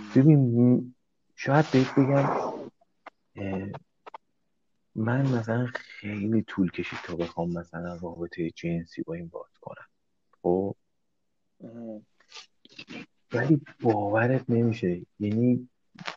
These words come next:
Speaker 1: هدف من ایجاد رابطه جنسی نبود.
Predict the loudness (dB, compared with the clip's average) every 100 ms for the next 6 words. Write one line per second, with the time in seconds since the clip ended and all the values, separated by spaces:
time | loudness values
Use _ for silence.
0 | -14 -10 -6 0 4 6 4 2 2 4
1 | 4 4 4 0 -4 -10 _ _ _ _
2 | _ _ -14 -2 0 2 4 6 6 6
3 | 6 2 0 -6 -2 0 0 0 -2 -2
4 | -6 -8 -8 -10